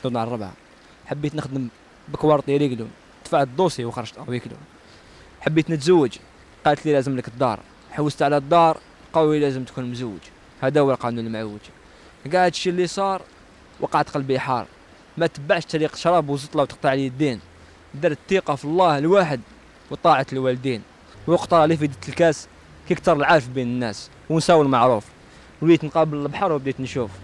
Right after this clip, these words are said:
جاو لي زوج، شايفهم غير بالعين. حكيت لهم حكايتي وبنت لهم مسكين.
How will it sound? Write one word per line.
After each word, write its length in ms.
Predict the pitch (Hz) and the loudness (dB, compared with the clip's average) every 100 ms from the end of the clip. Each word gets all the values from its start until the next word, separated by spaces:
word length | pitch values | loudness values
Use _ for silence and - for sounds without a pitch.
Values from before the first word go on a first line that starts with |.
| - - - - - | -20 -20 -20 -20 4
جاو 140 | 170 | 6
لي 260 | 165 160 147 | 8 8 8
زوج، 240 | 139 139 - - - - - | 6 2 0 -12 -20 -20 -2
شايفهم 380 | 170 170 165 156 | 2 6 6 6
غير 140 | 185 | 4
بالعين. 380 | 156 135 101 82 - - - | 4 2 -2 -8 -16 -20 -20
حكيت 280 | - - 151 | -4 -2 2
لهم 240 | 165 160 | 4 2
حكايتي 420 | - - 196 147 147 | 0 2 2 4 0
وبنت 280 | 135 135 | 0 -4
لهم 220 | 131 131 127 | -2 -4 -4
مسكين. 380 | - 147 123 | -6 -4 -4